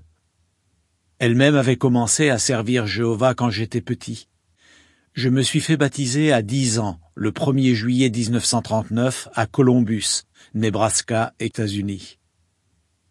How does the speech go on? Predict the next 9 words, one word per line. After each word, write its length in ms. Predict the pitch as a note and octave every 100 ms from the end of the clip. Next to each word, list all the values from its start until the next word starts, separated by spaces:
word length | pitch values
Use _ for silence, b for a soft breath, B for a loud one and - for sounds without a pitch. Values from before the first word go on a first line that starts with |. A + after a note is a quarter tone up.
| _ _
C'était 320 | - D#3+ E3
lors 200 | E3+ D3+
d'une 180 | B2+ C3
assemblée 420 | B2 - B2 B2
de 120 | A#2 B2
zone, 480 | G#2 A2+ B2 B2 A2+
assemblée 480 | F2 - G#2 G#2+ G#2
de 100 | G#2
circonscription, 840 | - A#2 A2 G2 G#2 G2+ A2+ B2+